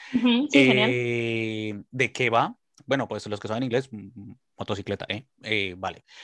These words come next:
Speaker 2: Eh, pero son, eh, motocicletas eléctricas. A mí me encantan. De hecho,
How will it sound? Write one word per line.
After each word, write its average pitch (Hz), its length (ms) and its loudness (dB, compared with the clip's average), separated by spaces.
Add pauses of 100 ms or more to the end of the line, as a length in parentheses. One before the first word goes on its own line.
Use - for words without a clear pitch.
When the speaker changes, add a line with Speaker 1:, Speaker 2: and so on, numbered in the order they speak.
(280)
Speaker 2:
Eh, 113 1120 0 (320)
pero 120 180 2
son, 113 280 0
eh, 123 380 0
motocicletas 117 680 -6 (180)
eléctricas. 117 760 -2 (520)
A 120 100 0
mí 113 140 -4
me 139 240 2
encantan. 117 680 0
De 101 120 -2
hecho, 113 340 -4